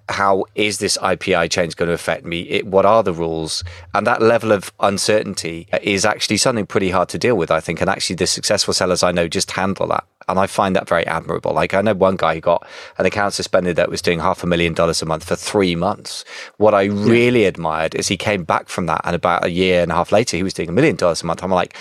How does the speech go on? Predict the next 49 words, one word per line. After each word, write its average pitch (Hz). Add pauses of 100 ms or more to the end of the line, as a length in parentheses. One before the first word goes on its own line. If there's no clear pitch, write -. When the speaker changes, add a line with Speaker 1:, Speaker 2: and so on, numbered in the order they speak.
(200)
Speaker 1:
"That's - (100)
awesome. 104 (420)
That's 117
a 110
mental 104
strength." - (400)
I 127
don't 175
think 156
everyone's 123
necessarily, 104
I 101
mean, 104
if 104
it's 110
your 107
own 110
business, 104
you're 95
gonna 95
freak -
out 90
more 95
than 90
if 87
you 90
own 87 (100)
a 82
hundred 107
brands. - (520)
But 110
I'm 113
not 123
sure 113
that 98
I 95
would 92
trust -
that 101
everyone 87
would 82
deal 101
with 85
that -
situation. -
So 92
that 104
would 90
be 80